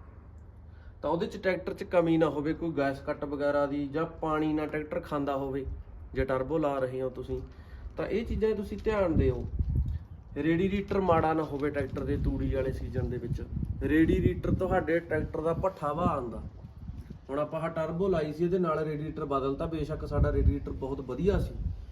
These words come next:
ਤੇ ਪਰ ਆਪਾਂ ਨਵਾਂ, ਨਵੇਂ ਮਾਡਲ ਦਾ ਲਾਇਆ ਇਹ,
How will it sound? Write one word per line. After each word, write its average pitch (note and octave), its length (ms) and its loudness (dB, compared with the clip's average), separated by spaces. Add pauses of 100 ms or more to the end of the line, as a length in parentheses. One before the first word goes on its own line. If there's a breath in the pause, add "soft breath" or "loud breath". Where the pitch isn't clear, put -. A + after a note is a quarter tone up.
(280 loud breath)
ਤੇ C#3+ 100 2
ਪਰ D#3 220 4
ਆਪਾਂ E3+ 260 4
ਨਵਾਂ, D#3 320 4
ਨਵੇਂ D3 260 4
ਮਾਡਲ D3+ 320 2
ਦਾ D#3 120 6
ਲਾਇਆ C3+ 340 4
ਇਹ, E3+ 240 2